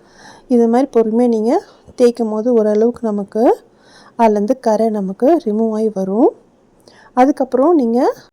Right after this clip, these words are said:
நீங்க வீட்ல யூஸ் பண்ற லிக்விடோ இல்லைன்னா வந்து டி-, டிடர்ஜென்ட் பவுடர் எதுனாலும் சரிங்க, அதை யூஸ் பண்ணி அந்த இடத்துல நம்ம வந்து இது மாதிரி ப்ரஷ் வச்சு நல்லா தேய்ச்சிக்கலாம். எந்த இடத்துல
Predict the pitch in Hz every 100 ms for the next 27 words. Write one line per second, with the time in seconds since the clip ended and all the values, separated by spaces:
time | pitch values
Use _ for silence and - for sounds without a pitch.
0 | 285 247 240 247 254 254 226 233 - 214
1 | 208 262 247 208 - 233 214 208 262 233
2 | 214 214 214 226 226 - - 214 214 214
3 | 220 233 220 202 214 226 214 196 208 208
4 | 214 214 196 185 254 381 214 190 202 226
5 | - 196 208 339 - - _ _ - _
6 | _ - - 233 214 208 214 214 208 196
7 | 180 185 240 381 - _ 202 190 190 214
8 | 233 190 190 214 196 202 185 190 185 180
9 | 185 180 180 214 320 - _ _ _ _
10 | _ _ _ _ _ _ _ _ _ _
11 | _ _ _ - - 226 247 254 226 214
12 | 214